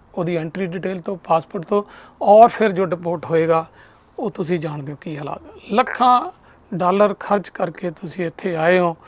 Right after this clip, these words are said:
ਔਰ ਹੁਣ ਜਦੋਂ ਜਾਓਗੇ, ਇਹ ਲੋਟ ਜਦੋਂ ਏਅਰਪੋਰਟ 'ਤੇ ਉਤਰੂਗਾ, ਤੇ ਸਾਨੂੰ ਉਮੀਦ ਹੈ ਕਿ ਚੰਗਾ ਸਵਾਗਤ ਗੱਲਾਂ ਬਾਤਾਂ ਨਾਲ ਸਾਡੇ ਲੋਕ ਇਹੋ ਜਿਹੇ ਸਟੂਡੈਂਟ ਦਾ ਕਰਨਗੇ, ਜੋ ਇੱਥੇ ਇੰਨਾ ਨਾਮ ਖੱਟ ਕੇ ਗਏ ਨੇ। ਜੇ ਇੱਥੇ ਆਏ ਹੋ, ਪੜ੍ਹਾਈ ਵੱਲ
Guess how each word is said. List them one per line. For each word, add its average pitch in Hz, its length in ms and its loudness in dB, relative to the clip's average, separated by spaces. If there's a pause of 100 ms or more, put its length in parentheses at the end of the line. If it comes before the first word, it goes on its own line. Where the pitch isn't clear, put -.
(320)
ਔਰ 175 120 2
ਹੁਣ 180 160 -2
ਜਦੋਂ 175 300 0
ਜਾਓਗੇ, 185 720 0 (120)
ਇਹ 196 100 0
ਲੋਟ 170 360 0
ਜਦੋਂ 175 280 -2
ਏਅਰਪੋਰਟ 185 380 -6
'ਤੇ - 140 -8
ਉਤਰੂਗਾ, 175 500 2 (340)
ਤੇ 202 340 2 (140)
ਸਾਨੂੰ 196 300 0
ਉਮੀਦ 190 280 0
ਹੈ 190 80 6
ਕਿ 185 180 -6
ਚੰਗਾ 202 400 6
ਸਵਾਗਤ 185 600 2 (580)
ਗੱਲਾਂ 190 260 4
ਬਾਤਾਂ 165 380 0
ਨਾਲ 170 300 2
ਸਾਡੇ 165 340 -6
ਲੋਕ 160 300 -4 (220)
ਇਹੋ 175 160 -2
ਜਿਹੇ 170 160 -4
ਸਟੂਡੈਂਟ 170 360 -6
ਦਾ 165 100 -8
ਕਰਨਗੇ, 180 460 -2
ਜੋ 175 200 -4
ਇੱਥੇ 190 320 -6 (140)
ਇੰਨਾ 175 220 -2
ਨਾਮ 160 300 -6
ਖੱਟ - 340 -12
ਕੇ 156 160 -8
ਗਏ 135 180 -8
ਨੇ। 139 160 -16 (1120)
ਜੇ 185 220 0
ਇੱਥੇ 226 280 -2
ਆਏ 202 240 2
ਹੋ, 262 160 -4
ਪੜ੍ਹਾਈ 185 340 0
ਵੱਲ 190 180 2